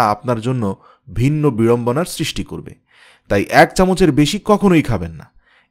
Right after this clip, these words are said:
এক্ষেত্রে প্রচলিত আছে, গর্ভকালীন কয়েক মাসে তিল বা তিলের তেল জাতীয় খাবার খেলে গর্ভপাত হওয়ার সম্ভাবনা থাকে, তাই এই সময় তিল জাতীয় খাবার থেকে বিরত থাকুন। এছাড়াও অনেকের তিল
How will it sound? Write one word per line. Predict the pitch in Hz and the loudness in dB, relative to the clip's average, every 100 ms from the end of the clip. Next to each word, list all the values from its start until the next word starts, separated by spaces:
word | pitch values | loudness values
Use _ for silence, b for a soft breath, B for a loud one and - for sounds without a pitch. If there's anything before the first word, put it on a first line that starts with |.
| - | -6
এক্ষেত্রে | 131 160 151 | 0 0 0
প্রচলিত | 143 123 110 139 135 | 2 2 2 0 2
আছে, | 139 127 139 | 2 2 0
গর্ভকালীন | 95 104 131 135 131 131 113 | 2 2 2 0 0 -2 -2
কয়েক | 113 131 143 | 2 2 0
মাসে | 123 110 - 147 101 b b b _ | -2 -2 0 0 0 b b b _
তিল | 135 165 170 | 0 0 4
বা | 175 113 143 b b _ | 4 4 2 b b _
তিলের | 143 143 139 - | 4 6 4 2
তেল | 139 170 | 2 4
জাতীয় | 165 180 190 180 | 4 4 4 2
খাবার | - 123 127 151 - | 0 0 4 2 2
খেলে | - 117 143 113 | -2 2 2 2
গর্ভপাত | 101 110 135 143 151 | 2 2 0 2 0
হওয়ার | 123 139 151 | 0 -2 -2
সম্ভাবনা | 156 156 127 107 | -2 -2 0 -2
থাকে, | 107 92 80 b b b | -4 -8 -12 b b b
তাই | 113 110 - | 0 2 2
এই | 147 | 2
সময় | 160 180 135 117 - | 2 0 0 -2 0
তিল | 135 143 | 2 4
জাতীয় | 147 143 156 | 2 2 0
খাবার | 143 123 131 131 | -2 -2 -2 -2
থেকে | 143 208 | -4 -2
বিরত | 131 113 113 | 0 0 -2
থাকুন। | 101 95 73 - _ _ _ _ _ _ _ | -6 -10 -14 -20 _ _ _ _ _ _ _
এছাড়াও | 160 175 220 117 139 - | 2 6 8 8 6 4
অনেকের | 127 185 196 175 117 202 - _ | 4 4 4 4 4 -2 -8 _
তিল | - 156 185 | 2 4 6